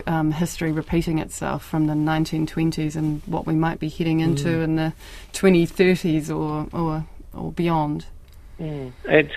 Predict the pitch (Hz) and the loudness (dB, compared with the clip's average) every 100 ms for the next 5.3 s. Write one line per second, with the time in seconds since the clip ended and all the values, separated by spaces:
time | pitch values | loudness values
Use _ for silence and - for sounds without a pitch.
0 | - 151 - 156 147 131 139 127 117 127 | 2 4 6 4 4 6 6 6 0 -2
1 | - 113 110 117 - - - 127 - - | 0 4 4 0 -6 -10 -8 -8 -8 -6
2 | 120 113 131 131 127 123 - 117 107 98 | -4 -2 2 0 0 -4 0 2 2 -4
3 | - 113 110 113 107 107 104 113 - 110 | -6 -6 -4 -6 -6 -6 0 -2 0 -2
4 | 104 127 127 - - - 147 - 151 151 | 4 6 6 0 -8 2 6 8 8 8
5 | 160 190 165 | 8 6 2